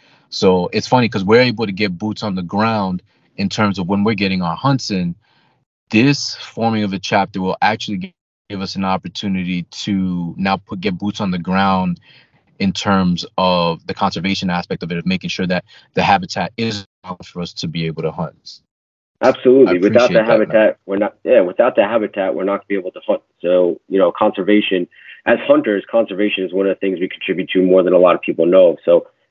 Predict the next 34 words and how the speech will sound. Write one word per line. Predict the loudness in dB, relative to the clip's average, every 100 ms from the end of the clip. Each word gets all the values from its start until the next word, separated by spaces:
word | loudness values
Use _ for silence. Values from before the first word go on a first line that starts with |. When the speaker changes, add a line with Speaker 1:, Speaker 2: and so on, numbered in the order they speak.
| _
Speaker 2:
getting | 2 4 4
myself | 2 2 0 0
involved | -2 2 2 0
instead | -8 -6 -4
of | -2
just, | -4 -8 _ _ _
you | -2
know, | 0 0 -2 _ _ _ _ _ 0
action | 0 0 -2
speaks | -2 0
louder | 4 4 2
than | -2
words. | -6 -6
So | -6
it's | -4
time | -2 -2 0
to |
be, | -4 -4 -6 _ _ 0
put | 2
my | 2 0 2
foot, | 2 2 2
like | 0
you | 4
said, | 2 2 -2 0
get | 4
our | 4
boots | 2 -4
in | -2
the | -2
ground | 0 0
on | -2
the |
conservation | -6 -6 -6 -6 -4 -4 -6
end. | -10